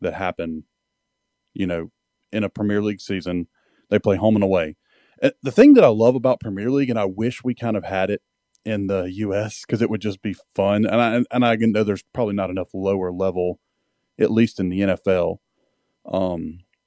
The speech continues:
you know, professional leagues where you could, you could move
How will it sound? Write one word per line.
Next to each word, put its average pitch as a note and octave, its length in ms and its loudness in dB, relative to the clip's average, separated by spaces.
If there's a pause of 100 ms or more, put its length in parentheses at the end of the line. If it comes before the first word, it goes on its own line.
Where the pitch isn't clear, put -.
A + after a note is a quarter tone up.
(520)
you A#2+ 100 2
know, F2+ 100 0
professional - 840 -4
leagues G2+ 300 -6
where G#2 100 -6
you G#2 120 -6
could, G#2 140 -6 (320)
you A#2 120 0
could G2+ 180 -2
move A2 460 2